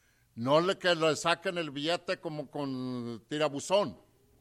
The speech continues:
Con voluntad ponga. Ay.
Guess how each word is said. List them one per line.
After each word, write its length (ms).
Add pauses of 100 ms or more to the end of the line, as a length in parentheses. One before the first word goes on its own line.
(840)
Con 240
voluntad 800
ponga. 340 (880)
Ay. 260